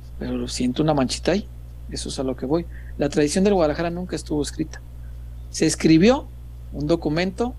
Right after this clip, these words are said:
hace veinte años, en el dos mil dos, cuando se le vendió a, al, al, al entonces empresario nada más, Jorge Vergara, y los entonces socios de, de la A C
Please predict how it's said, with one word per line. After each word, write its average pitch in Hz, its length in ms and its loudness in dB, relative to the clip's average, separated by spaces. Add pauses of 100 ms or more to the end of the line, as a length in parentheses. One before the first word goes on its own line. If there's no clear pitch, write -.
(200)
hace 147 240 -4
veinte 180 360 4
años, 202 440 0
en 135 80 -8
el 127 100 -2
dos 127 180 0
mil 151 180 6
dos, 196 300 4 (440)
cuando 139 260 4
se 131 140 2
le 127 120 8
vendió 147 600 4
a, 127 220 -4
al, 120 480 -4
al, 120 440 -2 (1080)
al 123 120 4
entonces 131 460 6
empresario 131 480 4
nada 139 200 4
más, 165 220 2
Jorge 135 280 -6
Vergara, 139 360 2 (920)
y 156 80 4
los 156 220 2
entonces 185 380 -2
socios 190 440 0
de, 139 300 -2
de 127 120 -6
la 135 220 2
A 147 60 2
C 165 240 -4